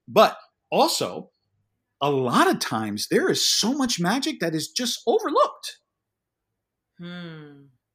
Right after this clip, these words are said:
Speaker 1: We just miss it because we're preoccupied, we're not present, uh, uh,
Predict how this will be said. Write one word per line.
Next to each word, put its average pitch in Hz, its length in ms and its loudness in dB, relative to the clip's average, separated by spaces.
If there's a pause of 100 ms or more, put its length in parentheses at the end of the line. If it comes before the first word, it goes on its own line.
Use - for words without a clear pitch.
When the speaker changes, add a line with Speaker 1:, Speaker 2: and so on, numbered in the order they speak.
(560)
Speaker 1:
We 196 160 2
just 262 180 0
miss 370 280 2
it - 180 -2 (1300)
because 190 260 -6
we're 175 80 -2
preoccupied, 220 1080 -2
we're 147 140 -4
not 127 280 -4
present, 214 540 -4 (220)
uh, 135 80 -12 (420)
uh, 156 100 -10